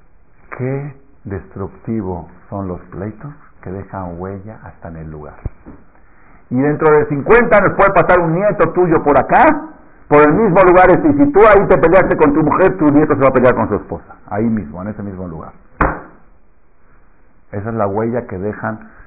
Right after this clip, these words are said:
negativa y también positiva. Si la persona hace cosas positivas en un lugar, deja huellas positivas en aquel lugar. Y eso es lo que quiso enseñarnos la Torah con el cambio de nombre. No es cambiar el nombre,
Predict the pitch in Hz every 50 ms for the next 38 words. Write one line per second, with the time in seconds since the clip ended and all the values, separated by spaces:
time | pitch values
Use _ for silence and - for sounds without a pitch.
0 | - - 92 95 90 92 92 - 120 123 - - 82 - - 82 87 85 - 98
1 | 92 - 113 - - 156 147 104 - - - - - - - - - - - -
2 | - 101 92 - 98 90 - 123 123 127 131 123 120 120 120 123 113 - - 113
3 | 113 110 - - 104 95 - 87 78 104 107 110 107 - 104 98 101 95 101 92
4 | 95 98 98 113 120 - - - - - - - - - 87 92 92 - - 98
5 | 92 101 104 104 101 - 104 98 92 104 90 - 120 131 131 117 120 - 90 85
6 | 80 - - 82 73 69 71 71 73 - - - - - - - - - - _
7 | - - - - - - - _ - - - - 104 113 110 127 127 107 110 92
8 | 123 107 123 117 104 101 98 101 110 110 104 101 87 85 - 92 92 95 101 -
9 | 98 90 85 82 80 - 95 95 95 95 95 95 95 104 113 - - - - -
10 | - - - - - - - 131 139 143 139 95 92 90 82 80 78 80 - -
11 | - - - - - - 95 101 104 - - 101 98 95 92 87 87 85 85 85
12 | 85 78 80